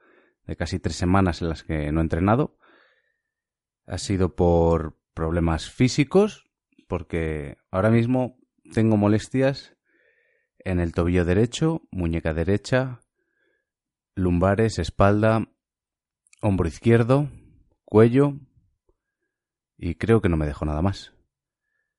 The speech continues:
Está siendo un verano muy duro, como ya he dicho, en el trabajo.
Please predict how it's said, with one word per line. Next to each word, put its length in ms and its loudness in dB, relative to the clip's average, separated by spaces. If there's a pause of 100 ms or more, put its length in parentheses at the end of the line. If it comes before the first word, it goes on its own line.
(180)
Está 220 -4
siendo 240 2
un 60 2
verano 540 2
muy 200 0
duro, 240 0
como 160 -2
ya 80 -2
he 60 -2
dicho, 420 -8
en 140 -6
el 80 -10
trabajo. 640 -2